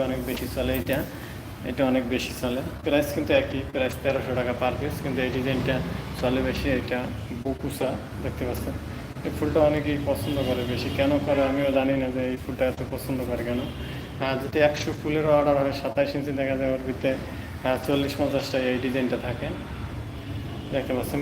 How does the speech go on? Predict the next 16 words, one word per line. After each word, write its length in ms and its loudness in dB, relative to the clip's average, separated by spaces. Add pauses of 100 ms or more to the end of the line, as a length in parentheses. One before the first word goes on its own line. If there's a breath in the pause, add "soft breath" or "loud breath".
খুবই 200 2 (100)
সুন্দর 320 4
একটা 200 0
ডিজাইন, 280 0
তো 40 2 (100)
কাছ 200 2
থেকে 180 2
একটু 180 -2
দেখাই 240 2
দিই 160 2
নকশাটা, 360 -2 (640)
দেখতে 260 -2
পাচ্ছেন। 280 -2 (4000 loud breath)
সাইড 200 6 (100)
দিয়ে 200 8 (460)
একটা 140 0